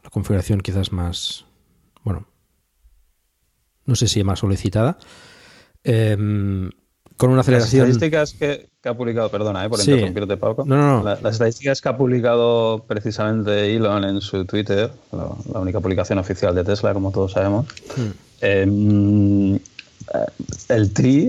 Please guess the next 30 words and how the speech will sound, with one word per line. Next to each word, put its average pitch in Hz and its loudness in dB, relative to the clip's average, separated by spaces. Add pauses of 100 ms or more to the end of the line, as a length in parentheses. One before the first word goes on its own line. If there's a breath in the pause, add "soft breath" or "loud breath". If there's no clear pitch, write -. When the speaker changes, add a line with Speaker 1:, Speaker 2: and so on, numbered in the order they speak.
Speaker 2:
estaba 147 0
al 120 2
mismo 110 0
nivel 104 2
de 101 0
demanda, 104 0
básicamente. 107 0
Había 117 0
muy, 110 0
muy 120 2
poco 107 0
diferencia 101 -2
de 98 -2
porcentaje 95 -2
Speaker 1:
Sí. 113 2
Speaker 2:
entre 95 -4
el 92 -8
TRI, 98 -4
Speaker 1:
Sí, 127 -4
Speaker 2:
el 110 -4
Speaker 1:
sí. 107 -2
Speaker 2:
trimotor, 101 0
¿no? 117 -2
y, 113 0
el, 104 -2
y - -2
el 104 0
dual 101 2
motor, 110 -2
¿no? - -6